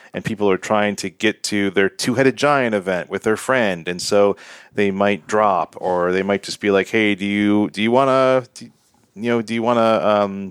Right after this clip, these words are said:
draw?" And because I need to go meet somebody, and it's like, well, well,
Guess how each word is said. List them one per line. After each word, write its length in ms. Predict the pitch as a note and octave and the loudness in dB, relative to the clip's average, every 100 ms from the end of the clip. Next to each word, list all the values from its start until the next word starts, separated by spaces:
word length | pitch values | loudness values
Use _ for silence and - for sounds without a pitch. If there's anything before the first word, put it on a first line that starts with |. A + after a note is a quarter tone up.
| - | -2
draw?" 480 | A2 A2+ C3 C#3+ C#3+ _ | 2 4 4 0 -4 _
And 260 | G2+ G#2 F2 - | -8 -8 -8 -16
because 300 | - A2 G#2 | -2 0 2
I 80 | |
need 140 | A#2+ A2+ | 0 0
to 60 | |
go 120 | A2 A2 | 0 2
meet 160 | A2+ | 0
somebody, 360 | - F#2 E2+ E2 | 0 0 0 0
and 100 | F2 | -2
it's 120 | - | -2
like, 220 | F#2 F2 | -2 0
well, 300 | F#2 F#2+ F2 - | 0 0 -2 -6
well, 320 | - F#2+ | -8 -8